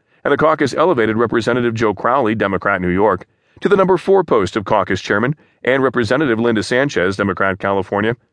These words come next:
became the first Latin in leadership as caucus vice chairman. Republicans, after years of vilifying Pelosi's West Coast liberalism,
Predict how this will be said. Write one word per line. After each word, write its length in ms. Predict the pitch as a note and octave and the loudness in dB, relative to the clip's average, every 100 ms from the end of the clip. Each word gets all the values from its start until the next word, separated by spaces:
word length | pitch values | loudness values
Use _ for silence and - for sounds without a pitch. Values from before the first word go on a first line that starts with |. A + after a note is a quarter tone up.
| _ _ - | _ _ -6
became 260 | C#3 D#3+ | 0 2
the 80 | D3+ | 2
first 320 | - D3+ - - | 0 -2 -2 -4
Latin 440 | C#3+ D#3+ C#3+ G2+ - | 0 0 0 -4 -4
in 220 | A#2 A2+ | -4 -2
leadership 480 | G#2+ F#2 F2 A2 - | 0 -2 -2 -4 -2
as 200 | A#2+ A#2 | -2 -2
caucus 480 | - C3 C3 C3 - | 0 0 0 -4 -4
vice 300 | C3+ C#3+ D3 | -2 -2 -2
chairman. 320 | - A2 D2+ - _ _ _ _ _ _ _ | -2 -2 -2 -8 _ _ _ _ _ _ _
Republicans, 560 | E3+ F3 A#3 C#3+ C#3 - _ _ _ - | 0 2 2 2 0 -2 _ _ _ -2
after 280 | B2 B2 | 0 2
years 340 | A2 B2+ C3+ A#2+ | 2 2 2 0
of 100 | G2+ | 0
vilifying 540 | B2 C3 A2+ B2 B2+ | 2 0 2 0 0
Pelosi's 480 | B2 A#2 A#2 B2+ G#2+ | 2 2 2 0 0
West 240 | G#2+ B2 | 0 0
Coast 260 | - A2+ G#2 | 0 -2 0
liberalism, 540 | A2+ A2+ A2 A2 A2 | 0 2 2 2 -2